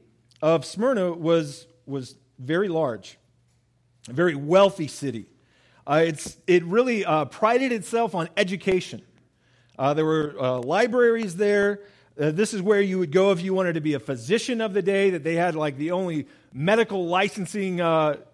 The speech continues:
college, if you wanted to call it that. Uh, but keep in mind, it wasn't great, right? Back in the day, being a physician there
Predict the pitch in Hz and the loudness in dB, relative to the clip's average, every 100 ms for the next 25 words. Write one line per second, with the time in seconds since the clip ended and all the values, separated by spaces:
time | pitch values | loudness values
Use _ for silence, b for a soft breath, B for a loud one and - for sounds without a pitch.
0 | _ _ - 160 196 208 185 180 170 180 | _ _ -4 -2 0 -2 -2 -6 -4 -4
1 | 180 180 175 175 180 180 190 190 _ b | -4 -4 -4 -4 -2 -4 -4 -6 _ b
2 | b b 156 165 156 - _ _ _ 175 | b b -2 0 -2 -14 _ _ _ -10
3 | 165 220 185 175 156 147 147 139 123 117 | -2 -2 0 0 0 -2 -4 -6 -6 -8
4 | - _ _ _ _ _ _ 240 139 - | -10 _ _ _ _ _ _ -12 -12 -8
5 | 165 147 175 156 143 165 160 170 151 170 | -4 -2 -2 -4 0 0 0 -4 -6 -4
6 | 156 185 180 175 170 165 - | -4 -2 -2 2 4 2 -2